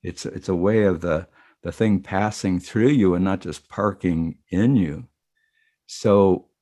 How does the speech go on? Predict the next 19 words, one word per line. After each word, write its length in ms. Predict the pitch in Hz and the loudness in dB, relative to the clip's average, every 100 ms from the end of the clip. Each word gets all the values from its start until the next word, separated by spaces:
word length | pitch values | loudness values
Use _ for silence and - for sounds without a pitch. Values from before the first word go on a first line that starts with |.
| _ | _
the 140 | 101 | -12
candles, 640 | - - 156 190 135 104 | -6 2 4 6 4 2
in 100 | 113 | 0
a 60 | 101 | -2
sense, 380 | - 120 110 - | -2 -2 -2 -2
help 260 | 113 110 | -2 -2
us 160 | 107 98 | -4 -8
to 140 | - | -10
give 420 | 92 113 107 92 - _ - | -4 0 2 2 -4 _ -6
an 120 | 92 | -2
external 840 | 104 - - 120 107 104 87 85 _ _ _ _ | -2 -6 -8 -2 0 2 0 -6 _ _ _ _
expression 840 | 92 - - - 98 127 - 73 | -10 -8 -8 2 2 2 -2 -6
to 180 | 71 - | -4 -4
this, 420 | 80 82 80 - - - | -2 -2 -4 -10 -14 -6
this 300 | 90 - - | -6 -6 -18
horrible 760 | - 78 82 82 92 95 92 - - _ | -10 -4 -4 -2 0 -2 -2 -14 -20 _
reality 560 | - 95 101 160 151 90 | -2 2 2 2 2 2
that's, 320 | 87 90 - - _ - | 2 0 -2 -18 _ -10
that 300 | 90 104 | -4 -2